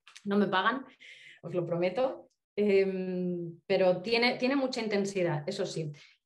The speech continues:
Y unos lápices que he descubierto hace, son muy nuevos y los he descubierto hace poco, de hecho el dibujo que os voy a enseñar a continuación está hecho con esos lápices, son esta, a ver, ahí está, los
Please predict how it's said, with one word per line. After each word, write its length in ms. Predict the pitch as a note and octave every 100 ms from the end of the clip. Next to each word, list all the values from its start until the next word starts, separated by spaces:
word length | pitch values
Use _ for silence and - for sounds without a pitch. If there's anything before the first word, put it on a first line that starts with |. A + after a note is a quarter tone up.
| -
Y 160 | A3+
unos 180 | C4 C#4+
lápices 460 | D4 D4+ D4 G3+ -
que 160 | G3+
he 40 | G#3
descubierto 800 | A3+ B3 B3 C4 B3 F#3 F3 F3
hace, 560 | F3+ - F3 E3+ E3+
son 160 | - G#3+
muy 160 | G#3 G#3
nuevos 340 | C4 D4 B3 -
y 40 | G#3
los 140 | -
he 40 |
descubierto 440 | G3 - G3 F3+ F3+
hace 120 | F3+
poco, 260 | A3+ C4+ G#3+
de 120 | G3
hecho 340 | G3 G#3 G3+ - - _
el 140 | G3+ G3
dibujo 420 | F#3+ F#3+ G#3 G#3
que 60 | G#3
os 80 | G3
voy 100 | G3+
a 40 |
enseñar 380 | G3 F#3+ F#3 F#3
a 100 | F3+
continuación 580 | F3 F3 F3 F3 A#3 F3
está 260 | D3 E3+
hecho 260 | F3+ - G3+
con 120 | F#3+
esos 280 | F#3 G3+ F#3
lápices, 600 | A#3 B3+ B3 - A#3+ - _ _ _
son 540 | - - A3+ A#3 A#3+ - _ _
esta, 640 | G3+ - - - F#3 F3+ E3+
a 360 | E3 D#3+ D3 D#3
ver, 200 | F3+ G3+ -
ahí 260 | D#3 C#3+ -
está, 340 | - D3 D3 _ _ _ - _ _
los 580 | G#3 G#3 G#3+ - -